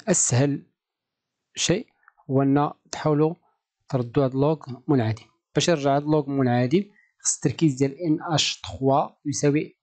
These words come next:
التركيز ديال ان اش كاتر بلس. دونك كنكتبها في النقطة،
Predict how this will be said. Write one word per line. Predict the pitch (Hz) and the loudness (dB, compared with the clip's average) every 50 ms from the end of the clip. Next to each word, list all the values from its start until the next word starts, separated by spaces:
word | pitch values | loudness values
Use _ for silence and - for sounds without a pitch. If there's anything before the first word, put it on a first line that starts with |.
| _ _ _ | _ _ _
التركيز | _ - 131 117 - 175 160 131 | _ -12 -12 -4 0 0 0 2
ديال | 135 151 151 - | 2 0 0 -2
ان | - 156 156 156 | -4 -6 -4 -4
اش | 147 - - - | -4 -4 -4 -4
كاتر | - 175 - - | -4 -4 -4 -4
بلس. | 120 - - 107 101 - - - - _ _ _ _ - | -8 -16 -14 -14 -14 -14 -16 -18 -20 _ _ _ _ -4
دونك | - 135 - - | -2 -2 -2 -2
كنكتبها | - 139 131 113 - - 113 120 131 175 233 - _ _ _ _ _ _ _ _ _ _ _ _ _ | -2 -2 -2 -4 -6 -4 -2 0 0 -2 -2 -6 _ _ _ _ _ _ _ _ _ _ _ _ _
في | - - - | -6 -2 0
النقطة، | 160 180 190 185 - - - 160 156 170 - _ | 2 2 2 0 0 -2 -2 0 0 0 -2 _